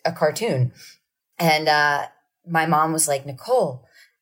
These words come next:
that's one of the Everly Brothers in the elevator with us. You should get his autograph." And I had my Disney autograph book. And I was like, "Excuse me, will you sign this?" And he said, "No,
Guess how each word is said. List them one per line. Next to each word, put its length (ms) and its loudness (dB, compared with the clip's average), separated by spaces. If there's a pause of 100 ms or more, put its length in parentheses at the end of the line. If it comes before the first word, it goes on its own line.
(160)
that's 300 -2
one 120 -2
of 80 -8
the 120 -2
Everly 420 0
Brothers 600 -2
in 120 2
the 160 6
elevator 540 2
with 220 -4
us. 360 -2
You 140 -4
should 220 -6
get 300 -2
his 240 -2
autograph." 640 2
And 80 -4
I 80 2
had 240 0
my 200 0 (580)
Disney 720 -2
autograph 600 0
book. 300 0 (420)
And 140 0
I 100 2
was 160 0
like, 200 -4 (180)
"Excuse 420 -6
me, 220 -2
will 100 -8
you 120 -6
sign 320 2
this?" 360 0 (300)
And 120 2
he 60 -2
said, 240 4
"No, 640 4